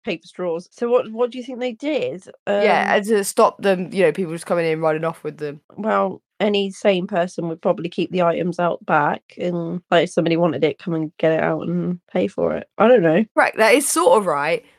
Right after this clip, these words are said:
Speaker 2: but what's sort of happened is just
Speaker 1: They
Speaker 2: a
Speaker 1: keep it in a
Speaker 2: little
Speaker 1: cage
Speaker 2: bit
Speaker 1: or something.
Speaker 2: <laughs> Keep it in a cage. "Dance for me, toilet roll. Look at the bounty go."
Speaker 1: <laughs>
Speaker 2: Andrex. Oh no, not the
Speaker 1: Yeah, I
Speaker 2: puppies.
Speaker 1: like them cheeks. Anyway, carry on.
Speaker 2: Uh, basically,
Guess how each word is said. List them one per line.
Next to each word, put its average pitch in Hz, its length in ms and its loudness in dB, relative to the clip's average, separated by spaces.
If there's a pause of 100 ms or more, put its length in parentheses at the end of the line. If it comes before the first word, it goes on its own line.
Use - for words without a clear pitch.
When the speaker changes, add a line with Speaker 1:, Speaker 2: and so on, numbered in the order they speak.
(100)
Speaker 2:
but 202 160 -4
what's 247 540 -2 (120)
sort 269 320 -2
of 202 60 -6
happened 185 440 -2
is 190 160 -6
just 214 140 0
Speaker 1:
They 240 80 6
Speaker 2:
a 202 60 0
Speaker 1:
keep 254 140 0
it 277 80 4
in 233 80 4
a - 40 4
Speaker 2:
little 233 60 -4
Speaker 1:
cage 233 220 2
Speaker 2:
bit - 40 -20 (380)
Speaker 1:
or 151 40 -12
something. 147 340 -6 (420)
Speaker 2:
<laughs> 208 420 -12
Keep 190 260 -4
it 131 80 -4
in 143 60 -6
a 160 60 -8
cage. 156 300 -2 (280)
"Dance 233 400 4
for 208 120 -4
me, 196 180 2
toilet 190 420 2
roll. 196 340 4
Look 254 200 2
at 220 80 -2
the 220 80 0
bounty 208 420 2
go." 175 560 0 (160)
Speaker 1:
<laughs> - 180 -20
Speaker 2:
Andrex. 254 960 -6 (540)
Oh 392 160 4
no, 370 300 2
not 349 240 2
the - 80 4
Speaker 1:
Yeah, 302 80 2 (180)
I - 160 4
Speaker 2:
puppies. 359 60 2
Speaker 1:
like 381 240 0
them 226 220 -4
cheeks. 240 540 -10 (160)
Anyway, 180 260 -6
carry 175 200 -8
on. 185 140 -10 (340)
Speaker 2:
Uh, 196 260 0
basically, 226 640 -2